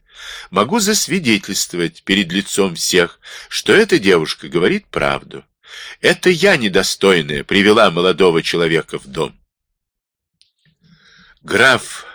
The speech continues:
Райзингем слушал их, не говоря ни слова,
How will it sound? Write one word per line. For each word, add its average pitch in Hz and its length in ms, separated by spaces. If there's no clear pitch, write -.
Райзингем 123 960
слушал 107 680
их, - 320
не 76 100
говоря 71 360
ни 60 120
слова, 117 600